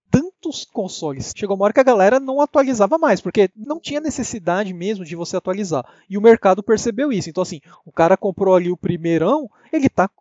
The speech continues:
jogando até hoje, né? A nec, ela viu isso e lançou pra galera que tem os consoles antigos poder utilizar os jogos que utilizam esse arcade card.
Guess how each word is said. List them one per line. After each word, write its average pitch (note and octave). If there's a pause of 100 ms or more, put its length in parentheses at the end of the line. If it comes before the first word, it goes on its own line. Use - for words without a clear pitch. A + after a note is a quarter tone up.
jogando G3+
até C#4+
hoje, B3+
né? E3 (120)
A D#3+
nec, E3
ela F3+
viu G3+
isso A3+ (280)
e G#3+
lançou C4 (120)
pra F#3+
galera F3+
que -
tem F3+
os E3+
consoles F3
antigos G#3
poder A3 (100)
utilizar G3
os F#3+
jogos F#3
que -
utilizam F3+
esse -
arcade G3+
card. E3+